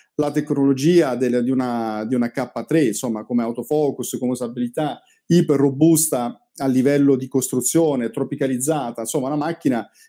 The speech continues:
che, eh, nel, nel, perfetta anche per la fotografia, mh, di paesaggio e fotografie im-, impegnative dal punto di vista del, eh, delle condizioni atmosferiche.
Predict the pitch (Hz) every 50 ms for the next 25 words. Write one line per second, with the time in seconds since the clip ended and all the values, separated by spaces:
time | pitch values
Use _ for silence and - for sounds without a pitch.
0 | _ _ - - 151 151 143 147 - 131 127 120 117 117 117 131 135 135 135 143
1 | 147 139 139 139 135 143 - - _ _ _ - - 151 156 - - 202 208 202
2 | - 131 156 151 156 147 - - 143 147 160 165 151 139 127 123 - 139 131 135
3 | 127 135 127 - - 160 165 151 127 117 - _ _ _ _ _ - 139 131 127
4 | 131 127 120 139 - 151 135 123 131 170 196 190 156 147 139 139 139 123 131 123
5 | 131 139 - 170 165 147 147 165 139 139 - _ _ _ _ - - 190 156 151
6 | 156 151 147 143 147 143 139 - 175 185 170 151 127 117 - - 135 120 - 139
7 | 151 151 - - 147 143 143 131 131 131 131 131 131 127 123 123 123 - - -
8 | - _ - 120 131 131 123 131 135 135 135 143 143 139 135 139 - 151 139 131
9 | 131 135 131 120 - - 131 113 101 101 107 104 - 101